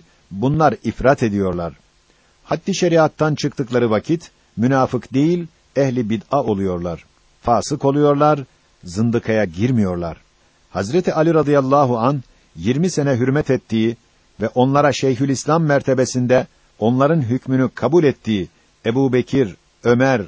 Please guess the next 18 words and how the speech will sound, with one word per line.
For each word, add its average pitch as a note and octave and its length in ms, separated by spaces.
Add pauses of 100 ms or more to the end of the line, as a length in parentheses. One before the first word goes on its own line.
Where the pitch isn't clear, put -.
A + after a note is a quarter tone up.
(180)
Osman B2+ 540
radıyallahu A#2+ 680
anhuma A2 580 (400)
ilişmeseler, A#2+ 720 (840)
Hazreti B2+ 420
Ali C#3 240
radıyallahu B2+ 680
anhu, A#2+ 480 (500)
o B2 200
üç F3+ 180
halifeye B2 520
hürmet B2 400
ettiği A2+ 380
gibi G2 280 (400)
onlar C3 380
da C#3+ 100
hürmet A#2 380
etseler, A#2 580